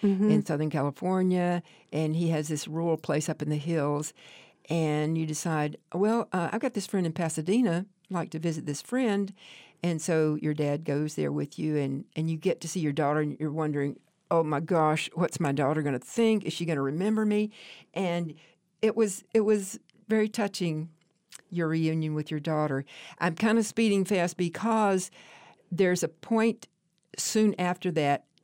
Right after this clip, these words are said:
Speaker 2: that I, as a reader, I gasped. So I don't wanna spoil that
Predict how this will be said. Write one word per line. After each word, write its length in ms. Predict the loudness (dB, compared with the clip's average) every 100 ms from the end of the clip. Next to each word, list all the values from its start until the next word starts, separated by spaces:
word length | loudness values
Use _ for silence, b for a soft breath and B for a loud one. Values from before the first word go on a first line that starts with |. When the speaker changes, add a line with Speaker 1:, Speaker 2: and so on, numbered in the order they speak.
| _ _ _ -6
Speaker 2:
that 220 | -2 0 0
I, 160 | 0
as 80 | 2
a 60 | 2
reader, 280 | 0 0 -2
I 140 | -4 -6 -2
gasped. 640 | -2 0 -2 -8 -16 -20 -20 b b b b b
So 200 | -2 -2 0
I 120 | 0
don't 160 | 2 0
wanna 220 | 0 0
spoil 580 | -4 -4 0 2 2 0
that 280 | 0 -2